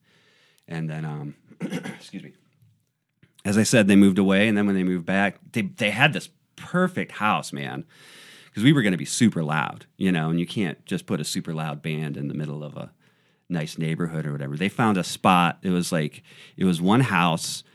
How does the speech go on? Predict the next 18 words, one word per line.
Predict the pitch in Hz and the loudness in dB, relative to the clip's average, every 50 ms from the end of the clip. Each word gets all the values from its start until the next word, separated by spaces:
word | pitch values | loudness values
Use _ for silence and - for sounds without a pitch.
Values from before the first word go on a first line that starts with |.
| _ - _ _ _ _ _ _ _ _ _ _ _ _ - | _ -20 _ _ _ _ _ _ _ _ _ _ _ _ 2
in | 104 101 | 4 4
the | 92 | 6
middle | 90 95 98 110 123 123 | 6 6 8 8 8 8
of | 123 | 8
nowhere | 117 113 110 107 107 107 104 98 90 87 87 85 85 87 | 8 8 6 6 4 4 2 0 0 0 0 0 0 0
in, | 90 - 95 90 82 85 | -2 -2 -4 -2 -2 -2
like, | 80 76 78 - _ _ | -2 -4 -6 -8 _ _
Bainbridge, | 90 85 87 92 92 80 80 71 71 58 - - - - - - _ - - _ _ - | -6 -4 -2 -2 -2 -2 -2 -4 -6 -6 -8 -10 -12 -14 -16 -18 _ -20 -20 _ _ -6
and, | 90 85 82 82 80 80 | -2 -2 0 0 0 -2
um, | 78 76 73 73 71 69 69 71 - - _ _ _ _ _ _ _ _ _ _ | -2 -4 -4 -6 -6 -6 -8 -8 -10 -16 _ _ _ _ _ _ _ _ _ _
with, | - - - | -8 -6 -4
like, | 104 95 - | -4 -6 -4
a | 156 | -4
state | - - - - 101 101 98 - - | -4 -4 0 2 2 2 2 0 -2
park | - 95 90 90 87 - | 0 2 2 2 0 -2
as | 85 78 73 | -6 -6 -4
their | - 78 | -6 -6
backyard | 73 69 80 80 76 - - 80 71 71 71 69 69 71 | -4 -4 -4 -4 -4 -4 -4 -6 -6 -4 -6 -6 -6 -10